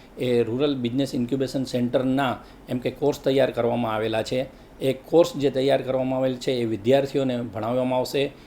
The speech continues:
એની અંદર બીજા વિદ્યાર્થીઓ પણ જોડાઈ શકે છે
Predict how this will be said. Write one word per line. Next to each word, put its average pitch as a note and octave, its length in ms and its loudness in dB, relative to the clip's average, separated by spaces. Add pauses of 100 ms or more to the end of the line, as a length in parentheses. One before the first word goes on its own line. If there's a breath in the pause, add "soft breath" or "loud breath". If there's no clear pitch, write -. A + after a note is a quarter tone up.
(140 loud breath)
એની D#3 240 2
અંદર C#3+ 240 2
બીજા B2 280 4
વિદ્યાર્થીઓ C#3+ 520 4
પણ B2+ 160 0
જોડાઈ A#2+ 300 2
શકે C3 260 -4
છે C#3+ 180 -2